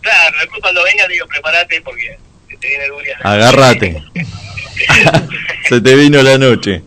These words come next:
Speaker 2: Prepárate. Che, bueno, Gerardo, mu-, eh, esperemos que... ¿en dónde, eh, contanos, dónde te va a presentar mañana? ¿Nos dijiste?
Speaker 1: Mañana estoy en Blanco Encalada, el dos mil cuatrocientos, entre Kramer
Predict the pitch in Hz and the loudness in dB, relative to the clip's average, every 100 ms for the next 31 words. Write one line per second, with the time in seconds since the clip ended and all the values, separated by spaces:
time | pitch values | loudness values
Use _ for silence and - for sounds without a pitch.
0 | - - - - - 107 104 110 95 87 | -18 -20 -20 -14 -4 0 2 2 0 -4
1 | 80 - - - _ - 147 139 156 139 | -12 -20 -20 -20 _ 0 2 4 4 4
2 | 131 127 127 123 117 - 127 139 135 131 | 4 4 4 4 2 -2 -4 0 2 2
3 | 113 92 92 - - - 117 120 117 62 | 2 0 -6 -20 -20 -10 -4 -2 -2 -4
4 | 92 107 98 98 95 95 - 104 131 156 | -4 -2 -2 -2 -6 -10 -12 -6 -2 -2
5 | 120 120 - 139 147 214 208 180 160 156 | 0 0 0 0 2 4 4 4 4 4
6 | 147 135 139 139 120 123 180 175 151 151 | 4 2 0 2 2 2 2 2 2 2
7 | 131 131 135 135 120 151 190 202 165 117 | 0 0 0 0 0 0 -2 -4 -4 -2
8 | 117 143 175 190 - _ _ _ _ - | -2 -2 -6 -6 -14 _ _ _ _ -4
9 | - - 269 285 - - - - - - | -2 0 0 -2 -2 -2 0 0 -2 -4
10 | - - 233 - 180 208 247 220 170 156 | -4 -4 -8 -4 -2 -2 -2 -4 -4 -8
11 | 120 165 180 190 165 - - 220 220 220 | -10 -6 -6 -6 -8 -8 -8 -8 -8 -10
12 | 226 175 120 139 143 - 143 143 - 190 | -14 -14 -12 -12 -12 -10 -6 -4 -2 -2
13 | 214 - 226 679 | -2 -2 -4 -4